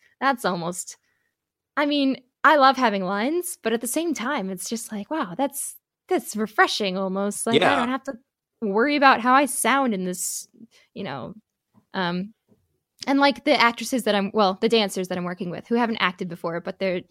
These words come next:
Speaker 1: you know, they're, they're great people. And, um, they have these amazing, like, Italian accents. And part of the lines,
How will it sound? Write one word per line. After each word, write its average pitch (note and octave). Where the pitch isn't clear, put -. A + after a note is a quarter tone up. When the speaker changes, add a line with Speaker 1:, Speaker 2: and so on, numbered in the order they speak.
Speaker 1:
you G3+
know, D#3+
they're, F#3+
they're F#3+
great F#3+
people. F3+
And, F3+
um, G3+
they G3
have G#3+
these G#3
amazing, A3
like, F#3
Italian G3+
accents. G3
And F#3+
part A3+
of G3+
the G#3
lines, G#3